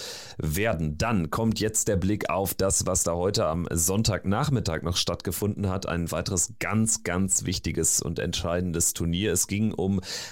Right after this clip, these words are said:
acht Plätze beim Grand Slam of Darts, der Qualifier. Er ist unter Darts-Fans, ja, ich würde sagen, umstritten.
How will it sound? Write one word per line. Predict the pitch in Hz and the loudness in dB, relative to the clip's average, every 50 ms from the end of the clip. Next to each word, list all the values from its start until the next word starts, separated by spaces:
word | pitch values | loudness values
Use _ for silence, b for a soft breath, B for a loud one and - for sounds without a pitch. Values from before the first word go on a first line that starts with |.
| B B | B B
acht | - 120 - - - - - - | -4 -2 0 0 -2 -2 -4 -6
Plätze | - - 104 104 117 - - - 120 117 110 95 | -4 0 0 0 0 0 0 0 2 2 2 2
beim | 92 95 101 104 104 - - 90 82 | 2 2 2 2 2 0 -2 -2 0
Grand | 101 107 110 127 127 | 0 0 2 2 0
Slam | - - 110 107 113 107 | 0 2 2 2 2 2
of | - 98 - - | 0 0 0 0
Darts, | 104 98 104 113 113 - - - - | 2 2 2 2 0 0 0 0 2
der | 98 95 98 | 0 0 0
Qualifier. | 95 - - 95 92 98 98 95 - - 87 85 87 87 | -2 -2 -2 0 0 2 0 0 0 0 0 2 2 2
Er | 90 87 - - 73 80 - - | 2 2 0 0 0 0 0 0
ist | 92 98 - - - | 2 2 0 0 0
unter | - 95 90 - 90 87 87 82 - | 0 0 2 2 2 2 2 0 0
Darts-Fans, | - 85 80 78 87 95 - - - - - - - - - - 101 85 87 95 95 - - - 87 67 64 85 | -2 -4 -2 -2 -2 0 0 0 0 0 0 -2 -4 -6 -4 -2 -2 -2 0 0 0 2 2 2 0 0 -2 -2
ja, | 85 90 90 107 120 104 | 0 0 0 2 0 0
ich | 90 - - 107 | -2 -2 -2 -2
würde | 110 98 107 | -2 0 0
sagen, | 95 - 98 98 98 98 - | 0 0 0 0 0 0 -2
umstritten. | - 95 - - - - 113 - - - 170 185 185 | 0 0 0 0 0 0 0 0 2 2 2 2 0